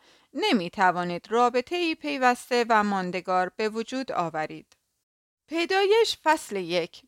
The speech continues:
با ما از خدایی سخن می‌گوید که جهان هستی را به گونه‌ای آفرید که با خودش رابطهٔ کامل داشته باشد.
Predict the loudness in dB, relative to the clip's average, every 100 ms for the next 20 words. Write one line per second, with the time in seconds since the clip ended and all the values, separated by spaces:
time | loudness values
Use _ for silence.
0 | _ 2 2 4 4 4 2 -2 -2 2
1 | 2 0 -4 -2 0 0 -2 -4 0 2
2 | 0 -4 -2 2 4 4 2 0 2 0
3 | -2 -2 4 4 4 -2 -2 -2 0 0
4 | 0 0 2 2 0 0 -4 -8 -2 -2
5 | -2 -4 -4 -4 0 0 0 -2 -4 -2
6 | -2 -2 0 4 4 4 2 0 -2 -6
7 | -6 -8 -10 -16